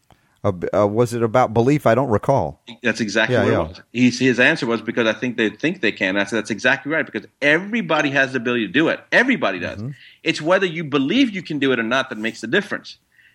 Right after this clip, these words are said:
Speaker 2: If you don't believe you can, there's no way you can."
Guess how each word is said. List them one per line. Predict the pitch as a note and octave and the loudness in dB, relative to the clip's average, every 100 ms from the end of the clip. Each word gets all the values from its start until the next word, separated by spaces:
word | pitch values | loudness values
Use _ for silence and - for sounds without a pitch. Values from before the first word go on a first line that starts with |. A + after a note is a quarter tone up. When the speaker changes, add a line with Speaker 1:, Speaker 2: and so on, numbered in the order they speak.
| - | -6
Speaker 2:
If | D3 | 0
you | A#3 | 2
don't | B3 D#3+ | 2 2
believe | D3 A#3 C#4 | 4 4 4
you | F#3 | 0
can, | - E3 E3+ | 2 2 2
there's | F3 E3 | -2 -2
no | G3 | 0
way | G3 | 0
you | F3+ F3+ | -2 -4
can." | A#3+ C#4+ - | 0 0 -4